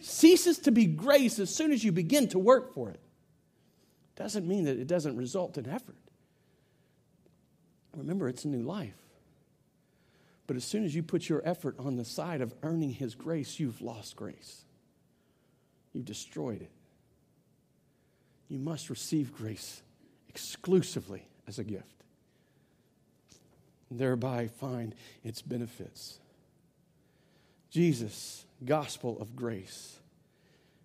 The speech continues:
can only be received by grace through faith. He comes to this point where he says,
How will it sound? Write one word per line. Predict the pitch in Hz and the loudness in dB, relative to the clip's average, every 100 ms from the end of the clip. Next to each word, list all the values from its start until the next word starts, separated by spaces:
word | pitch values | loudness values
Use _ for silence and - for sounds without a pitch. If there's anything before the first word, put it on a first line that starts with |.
| _ - | _ -8
can | 127 | -4
only | 147 147 | 0 2
be | 135 131 | 2 2
received | 123 - 127 117 - | 0 -2 -4 -4 -4
by | 127 120 104 - - | -4 -4 -8 -16 -18
grace | 131 120 92 87 - - - _ _ _ _ _ _ | -6 -4 -4 -8 -16 -16 -18 _ _ _ _ _ _
through | 135 107 95 101 _ _ | -8 -8 -8 -16 _ _
faith. | 113 87 85 - _ _ _ _ _ _ _ _ _ _ _ _ _ _ _ _ _ _ _ _ _ _ _ _ _ | -12 -12 -16 -20 _ _ _ _ _ _ _ _ _ _ _ _ _ _ _ _ _ _ _ _ _ _ _ _ _
He | 127 120 | -10 -10
comes | 127 160 | -6 -4
to | 147 | -2
this | 120 | -4
point | - 147 139 | -4 -6 -4
where | 120 | -2
he | 117 | -4
says, | - 131 127 117 127 - | -2 -2 -2 -4 -8 -16